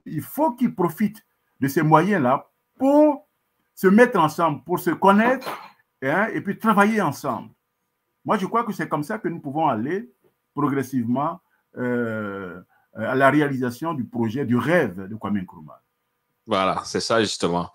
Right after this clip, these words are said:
Speaker 2: Je suis tout à fait d'accord avec ce que tu dis et c'est le lieu de lancer encore cet appel à la jeunesse africaine. S'il y a des élections chez vous, choisissez des candidats panafricanistes. Il faut que les jeunes soient candidats.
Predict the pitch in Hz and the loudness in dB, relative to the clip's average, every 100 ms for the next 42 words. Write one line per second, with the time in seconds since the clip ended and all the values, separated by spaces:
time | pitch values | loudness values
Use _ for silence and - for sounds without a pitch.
0 | _ - 170 165 170 147 143 127 113 131 | _ -6 -4 -2 2 2 2 0 2 2
1 | 113 113 117 101 120 123 92 110 135 139 | 4 2 -2 -2 -2 -2 0 4 4 4
2 | 117 110 107 - 113 113 113 113 120 139 | 2 2 0 0 2 6 6 6 4 4
3 | 123 113 107 - 131 104 117 - 127 117 | 2 2 0 0 -2 0 -2 0 -2 -2
4 | - 117 147 - - - _ _ 113 131 | 0 0 0 -2 -16 -20 _ _ 0 2
5 | 139 156 175 165 117 - 113 123 110 101 | 2 2 0 2 0 0 -2 0 -2 -4
6 | - 202 180 151 120 131 135 - 156 151 | -2 2 2 2 2 0 0 0 0 0
7 | - 113 98 113 156 226 - _ _ _ | 2 2 2 4 4 4 0 _ _ _
8 | _ _ _ _ _ _ _ _ _ _ | _ _ _ _ _ _ _ _ _ _
9 | _ _ _ _ _ _ _ _ - 160 | _ _ _ _ _ _ _ _ 0 4
10 | 165 156 196 165 156 127 127 123 139 135 | 4 2 2 2 0 0 0 2 2 2
11 | 120 - 123 117 120 107 - 170 202 185 | 0 0 -2 0 -2 -2 -2 2 2 4
12 | 139 123 113 185 - 151 - 113 104 101 | 2 2 0 -2 0 -2 -2 -2 0 0
13 | 101 - | -4 -6